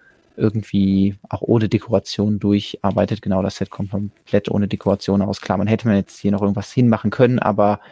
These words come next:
finde ich, braucht es nicht, damit man erkennt, dass es ein Kaffeeladen ist. Und, ähm, ja, das kann man dann auf jeden Fall positiv hervorstellen.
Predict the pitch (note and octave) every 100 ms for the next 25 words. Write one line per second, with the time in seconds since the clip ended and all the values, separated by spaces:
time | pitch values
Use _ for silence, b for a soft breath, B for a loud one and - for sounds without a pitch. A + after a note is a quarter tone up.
0 | B B B - B2 A#2+ - - A#2 -
1 | B2 - B2 B2 - G#2 A2 A#2 G2+ -
2 | G#2+ G#2+ G2+ G#2 - A2+ - G#2 G2 G2+
3 | G#2+ G#2 - - G2 F#2+ - b b b
4 | b b b _ - G2 G2 G2 G2+ -
5 | - - _ D4+ _ _ A2 G2+ - G#2
6 | F#2+ G2+ G2 G2 G2 - G2+ G2 - F#2+
7 | - G2+ - G#2+ G#2 G#2 - _ _ _
8 | _ _ - - - G#2 - - A2+